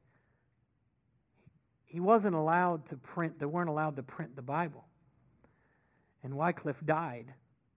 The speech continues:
saying, "Open the eyes of the king." And some of you may know, or Tyndale, I'm sorry. He opened the eyes of the king, and some of you may know the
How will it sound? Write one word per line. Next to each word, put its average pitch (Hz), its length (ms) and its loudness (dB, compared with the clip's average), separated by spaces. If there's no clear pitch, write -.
saying, 139 160 -4
"Open 151 260 0
the 135 120 -4
eyes 131 280 -6
of 123 60 -16
the 120 80 -16
king." 117 320 -16
And 113 140 -18
some 139 120 -10
of 123 140 -10
you 123 60 -10
may 123 200 -10
know, 123 380 -10
or 123 220 -6
Tyndale, 131 280 -4
I'm 120 220 -12
sorry. 120 220 -14
He 139 120 -10
opened 170 360 0
the 143 140 -2
eyes 143 340 -4
of 127 100 -10
the 131 80 -10
king, 160 280 -8
and 131 160 -14
some 151 140 -8
of 131 80 -10
you 135 80 -8
may 135 180 -6
know 135 380 -4
the 139 80 -12